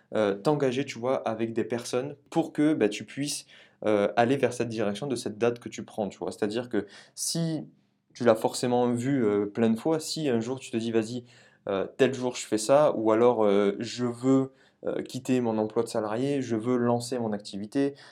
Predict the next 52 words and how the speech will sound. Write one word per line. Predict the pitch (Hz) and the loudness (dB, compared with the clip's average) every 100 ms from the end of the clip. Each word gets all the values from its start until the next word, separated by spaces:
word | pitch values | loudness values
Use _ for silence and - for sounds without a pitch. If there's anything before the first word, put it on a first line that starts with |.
| - - | -16 -8
je | 117 | 0
veux | 127 127 131 | 0 2 0
partir | 123 - - 113 | -2 -6 -4 -2
en | 110 | 0
voyage, | 107 117 143 139 | 0 0 0 0
je | 117 | -2
veux | 110 | -2
faire | 113 110 107 | -2 -4 -6
X, | 139 - | -6 -6
je | 107 | -6
veux | 107 | -6
faire | 104 117 107 | -4 -6 -6
Y », | 110 160 - _ - - - - _ _ - | -4 -6 -6 _ -20 -20 -20 -20 _ _ -2
on | 135 | 0
sait | 131 175 | 2 2
très | 175 143 | 2 0
bien, | 117 131 151 | 4 4 4
dans | 120 | 4
la | 110 | 4
plupart | 107 135 143 | 2 -2 -4
des | 120 | -2
cas, | 113 | -2
tu | 139 101 | -4 -2
vas | 107 | -2
jamais | 110 113 | 0 -2
le | 107 | -2
faire. | - 85 | -4 -4
Pourquoi ? | - 120 160 170 | -4 0 2 4
Parce | - | 2
qu'il | - 143 | 0 -2
n'y | 131 | 0
a | 107 | 0
pas | 156 160 - _ _ _ - | 0 -2 -4 _ _ _ -2
un, | 120 113 | 0 0
un | 113 123 | 0 0
assez | 135 - | -2 -2
grand | 139 120 131 | -2 0 -2
commitment, | 139 123 113 107 110 127 | 0 -2 -4 -4 -4 -6
tu | - - | -8 -6
vois, | 107 | -4
tu | 110 - 101 - - - - | -4 -8 -12 -12 -20 -14 0
t'es | 127 | 2
pas | 185 | 4
assez | 165 - 135 | 2 0 -6
tourné | - 147 143 143 | -6 -2 -2 0
vers | 135 120 | 0 -2
ça | 123 151 165 - | -2 -6 -6 -8
pour | - 160 | -8 -2
l'accomplir. | 135 123 120 120 120 170 185 - - _ - | 0 0 0 -4 -6 -8 -8 -10 -20 _ -4
Et | 120 127 | 0 0
peut-être | 123 185 | 2 -2
que | 175 147 | 0 -6